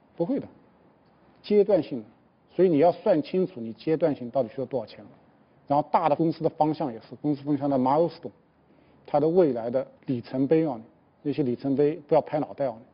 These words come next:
想想好啊，我大概需要多少时间啊，产品能做出来，大概需要多少时间能够丢到市场上去啊，给我点时间，让我拿到足够的市场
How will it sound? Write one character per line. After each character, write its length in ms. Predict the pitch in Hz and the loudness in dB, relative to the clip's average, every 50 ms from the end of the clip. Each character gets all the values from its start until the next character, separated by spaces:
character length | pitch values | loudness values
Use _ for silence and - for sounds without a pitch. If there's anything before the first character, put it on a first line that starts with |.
| _ _ _ | _ _ _
想 220 | _ - - 151 151 | _ -6 -4 -2 -2
想 120 | 165 165 | -2 -4
好 160 | 123 104 - - _ _ _ _ _ _ | -6 -8 -12 -20 _ _ _ _ _ _
啊， 200 | 123 120 117 120 120 _ | -20 -18 -18 -20 -16 _
我 140 | 135 131 127 - _ | -10 -10 -10 -8 _
大 180 | - 220 151 - | -8 -8 -6 -4
概 160 | - 180 156 | -4 -4 -4
需 160 | - - 170 | -2 0 0
要 80 | 156 135 | 0 2
多 180 | - 170 151 | 2 2 0
少 80 | 127 - | 0 0
时 140 | - - - | -4 -8 -8
间 160 | - 131 131 | -6 -4 -4
啊， 140 | 135 131 123 - _ | -4 -6 -8 -12 _
产 180 | - - - 160 | -8 -4 -2 0
品 80 | 156 151 | 2 2
能 100 | 147 143 | 2 4
做 140 | - - | 4 2
出 120 | - - - | 2 0 -6
来， 60 | 113 - _ _ _ _ - - - - - _ - | -18 -20 _ _ _ _ -20 -20 -20 -20 -20 _ -4
大 120 | 208 185 | -2 0
概 120 | 165 185 175 | 2 0 0
需 140 | - - 180 | 2 2 2
要 120 | 165 143 | 2 4
多 160 | - 170 156 | 4 2 2
少 80 | 131 113 | 2 2
时 180 | - - 127 | -2 -6 -6
间 240 | 117 123 135 135 135 123 | -2 -2 -2 0 -2 -4
能 100 | 131 139 | -4 -4
够 100 | 147 135 - - - | -6 -6 -8 0 4
丢 120 | 190 180 | 6 6
到 80 | 175 175 | 6 6
市 140 | - - 185 | 4 2 -4
场 80 | 135 104 | -6 -6
上 140 | 110 120 | -6 -10
去 120 | - - 123 | -12 -12 -14
啊， 80 | 113 120 - - _ _ _ | -14 -14 -18 -20 _ _ _
给 140 | - 185 220 | 6 6 8
我 120 | 240 214 | 8 6
点 140 | 165 156 135 | 4 2 -2
时 180 | 123 - - 131 | -4 -6 -4 -2
间， 180 | 147 151 156 | 0 0 2
让 140 | 156 175 151 | 2 2 2
我 120 | 143 135 107 | 2 0 -2
拿 140 | - 117 123 | -4 -6 -4
到 140 | 135 156 143 | -2 -2 -2
足 280 | - - 151 156 196 | 0 0 2 2 4
够 160 | 208 254 226 170 | 6 6 6 6
的 140 | 135 127 | 6 2
市 180 | 120 - - 170 | 0 0 -2 -2
场 220 | 120 120 123 139 | 0 0 -2 -2